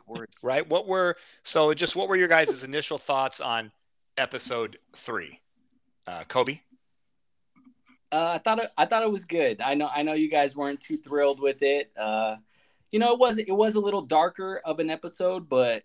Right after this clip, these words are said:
Speaker 3: still pretty entertaining, I thought. Um,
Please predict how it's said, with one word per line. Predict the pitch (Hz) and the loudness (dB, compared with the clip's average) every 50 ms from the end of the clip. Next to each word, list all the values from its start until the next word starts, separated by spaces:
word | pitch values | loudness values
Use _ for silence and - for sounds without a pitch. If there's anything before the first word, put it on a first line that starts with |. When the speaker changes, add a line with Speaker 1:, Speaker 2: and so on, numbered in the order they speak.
| _ | _
Speaker 3:
still | - - - - 175 175 175 - - _ - | -20 -12 -4 -2 -2 0 0 -2 -6 _ -6
pretty | - 185 175 175 170 - | -4 -2 -2 -2 -4 -4
entertaining, | 165 160 160 151 151 - - 156 147 151 156 156 156 | -2 0 0 0 -2 -2 -2 0 2 2 2 2 2
I | 143 139 | 2 0
thought. | 139 - 139 139 147 151 170 - - _ _ - | 2 4 6 6 8 6 6 2 -4 _ _ -6
Um, | 120 120 120 120 117 117 113 110 110 107 107 | -4 -2 0 0 0 0 -2 -2 -6 -8 -10